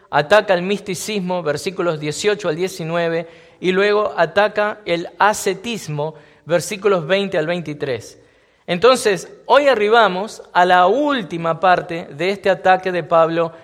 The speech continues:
a las falsas filosofías, a las filosofías humanas,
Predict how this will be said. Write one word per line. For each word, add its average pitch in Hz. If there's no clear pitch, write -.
a 196
las 208
falsas 185
filosofías, 151
a 185
las 190
filosofías 165
humanas, 151